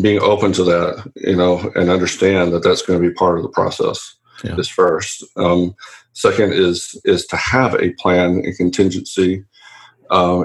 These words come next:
Speaker 1: in place with, with contingencies in place right away.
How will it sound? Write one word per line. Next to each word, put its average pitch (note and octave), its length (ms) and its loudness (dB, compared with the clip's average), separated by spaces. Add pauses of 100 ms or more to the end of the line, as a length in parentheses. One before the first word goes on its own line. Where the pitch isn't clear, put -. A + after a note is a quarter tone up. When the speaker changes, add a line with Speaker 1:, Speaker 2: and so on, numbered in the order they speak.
Speaker 1:
in F2 120 0
place F#2 500 -2 (760)
with, G2+ 280 -2 (120)
with F#2+ 200 -2
contingencies G2 640 0
in F2+ 100 -2
place F#2 480 0 (340)
right F#2+ 220 2
away. E2 420 0